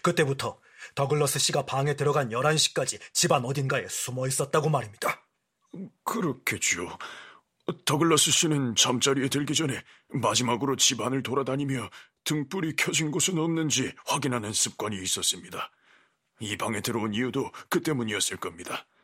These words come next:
Speaker 2: 등불을 끌어 들어왔다 여기서 숨어 기다리던 놈에게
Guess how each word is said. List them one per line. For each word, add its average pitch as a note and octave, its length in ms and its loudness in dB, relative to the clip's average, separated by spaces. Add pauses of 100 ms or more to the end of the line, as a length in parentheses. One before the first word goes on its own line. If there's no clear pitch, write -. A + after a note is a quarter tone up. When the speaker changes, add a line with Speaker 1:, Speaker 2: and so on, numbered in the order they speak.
(760)
Speaker 2:
등불을 G2+ 520 -4
끌어 A2+ 200 -2
들어왔다 A2+ 580 0 (420)
여기서 C3+ 320 2
숨어 B2+ 300 2
기다리던 B2+ 500 0
놈에게 A#2+ 360 2